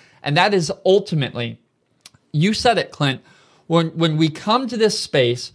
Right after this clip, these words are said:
we must be mindful and take agency for what we are doing. And that's exactly the thing that I think all of us are tempted. I, I think e-, everyone is included in this. We are all tempted to go to these platforms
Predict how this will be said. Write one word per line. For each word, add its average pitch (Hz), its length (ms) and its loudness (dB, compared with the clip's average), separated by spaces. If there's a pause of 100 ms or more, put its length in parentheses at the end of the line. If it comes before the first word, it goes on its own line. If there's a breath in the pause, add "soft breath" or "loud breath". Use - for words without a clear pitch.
(220 soft breath)
we 185 120 0
must 180 340 0
be 160 140 0
mindful 147 800 0
and 135 200 -4
take 147 420 -8
agency 160 720 0
for 143 200 0
what 135 240 0
we 131 180 -2
are 120 100 0
doing. 139 480 0 (340 loud breath)
And 156 160 0
that's 226 240 0
exactly 190 760 0
the 220 140 0
thing 156 320 -2
that 147 120 0
I 147 120 4
think 147 280 -6 (100)
all 170 360 2
of 135 120 -2
us - 420 -6
are 127 140 2
tempted. 120 540 -2
I, 127 240 0
I 117 120 0
think 123 340 -10
e-, 143 100 -8 (360)
everyone 165 520 2
is 127 120 -6
included 131 540 0
in 117 180 -4
this. 117 320 -8 (300 soft breath)
We 160 100 2
are 147 200 0
all 196 280 2
tempted 170 580 0
to 160 160 0
go 151 340 2
to 208 180 -6
these 180 220 0
platforms 127 760 -2